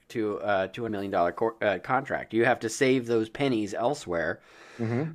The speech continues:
Speaker 1: And so it, it's guys like Brandon McManus and the long snapper and the punter. And, you know, th-, those guys will turn over because that, th-, th-, that's easy saving.
Speaker 2: You know, you talk about being the meat shield. The entire offense is a meat shield for how bad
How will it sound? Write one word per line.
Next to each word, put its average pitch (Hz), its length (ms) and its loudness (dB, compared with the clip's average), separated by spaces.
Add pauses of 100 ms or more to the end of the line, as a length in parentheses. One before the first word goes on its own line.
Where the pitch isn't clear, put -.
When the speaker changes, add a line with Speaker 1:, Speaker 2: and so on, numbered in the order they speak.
Speaker 1:
And 139 160 2
so 135 240 8
it, 135 280 4
it's 131 160 2
guys 135 380 8
like 90 400 -2
Brandon 101 300 0
McManus 98 600 -4
and 95 160 -6
the 95 80 -8
long 98 300 0
snapper 82 680 -4
and 90 360 -2
the 82 60 -10
punter. 87 600 -6
And, 85 420 -6
you 131 120 0
know, 113 140 0
th-, 127 260 4
those 156 240 8
guys 123 260 8
will 113 100 0
turn 127 260 2
over 101 400 4
because 101 380 -4
that, 120 340 2
th-, 120 140 -4
th-, 120 160 4
that's 131 220 4
easy 139 260 -4
saving. 90 420 2 (400)
Speaker 2:
You 151 140 2
know, 139 120 4
you 139 180 4
talk 156 280 6
about 135 360 8 (280)
being 139 240 2
the 120 100 2
meat 120 220 2
shield. 151 460 4 (360)
The 131 160 2
entire 135 300 8
offense 123 340 4
is 104 100 -4
a 113 80 2
meat 110 260 0
shield 107 320 2
for 107 160 0
how 104 200 0
bad 101 520 4